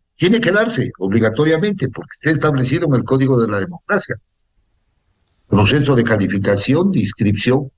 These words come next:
de impugnación, puede ser sujeto de recurso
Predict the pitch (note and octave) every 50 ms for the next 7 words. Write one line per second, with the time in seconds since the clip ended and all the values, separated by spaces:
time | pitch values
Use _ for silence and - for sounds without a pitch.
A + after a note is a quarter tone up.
0 | _ _ _ _ - B2 C#3+ D#3 C3 - D3 C3 A#2 A#2 A#2 A2+ G#2+ G#2 - -
1 | B2 C#3 E3 D#3+ - _ _ _ _ _ _ _ - C#3 D#3 B2 - D#3 D#3 -
2 | - C3 B2+ C#3 D3 D3 D#3 C#3+ C3 A#2 G#2 G#2 A2 G#2 - - D3+ G3+ A3 G#3+
3 | C#3+ - - A#2 - -